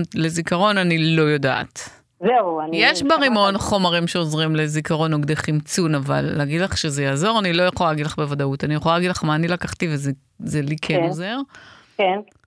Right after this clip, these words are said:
Speaker 1: את המגנזיום החדש שיצא לאחר מחקרים של חמש עשרה שנים, שחודר למוח ונקרא מגנזיום טראונט.
Speaker 2: איך
Speaker 1: מכל
Speaker 2: זה?
Speaker 1: סוגי המגנזיום, יש רק,
Speaker 2: לא.
Speaker 1: אין, אין אותו בהרבה מקומות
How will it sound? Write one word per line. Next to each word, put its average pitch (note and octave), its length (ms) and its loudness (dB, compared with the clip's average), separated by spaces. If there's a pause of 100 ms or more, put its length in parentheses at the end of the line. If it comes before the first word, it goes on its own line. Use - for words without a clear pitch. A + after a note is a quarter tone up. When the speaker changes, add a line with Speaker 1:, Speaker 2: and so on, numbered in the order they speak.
(160)
Speaker 1:
את D#3+ 120 -2
המגנזיום F3+ 600 4
החדש F3 680 0
שיצא E3 520 0
לאחר D#3+ 300 0
מחקרים E3+ 680 0
של D3 420 0
חמש D#3 380 -2
עשרה E3+ 240 -2
שנים, G3+ 500 0 (540)
שחודר E3+ 580 0
למוח F3 440 0
ונקרא E3+ 300 0
מגנזיום E3 500 2 (140)
טראונט. E3 1120 -2 (800)
Speaker 2:
איך F#3 120 0
Speaker 1:
מכל G#3+ 360 6
Speaker 2:
זה? - 60 0
Speaker 1:
סוגי F#3 260 4
המגנזיום, F#3 800 0
יש F3+ 160 -2
רק, F#3 280 2
Speaker 2:
לא. - 60 0
Speaker 1:
אין, G#3 120 4
אין G3+ 260 2
אותו G#3+ 180 0
בהרבה E3 280 2
מקומות D3+ 340 0